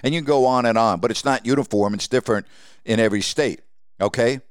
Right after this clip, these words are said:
Like Newsweek's analysis of state gambling hotlines, for instance,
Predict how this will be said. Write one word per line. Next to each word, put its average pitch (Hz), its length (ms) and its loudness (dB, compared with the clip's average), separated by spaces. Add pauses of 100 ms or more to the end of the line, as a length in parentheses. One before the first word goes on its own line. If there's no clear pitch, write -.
(400)
Like 120 200 -2
Newsweek's 170 600 -2
analysis 131 720 0
of 110 100 0
state 139 280 -2
gambling 135 380 0
hotlines, 139 540 0
for 143 120 0
instance, 151 440 -4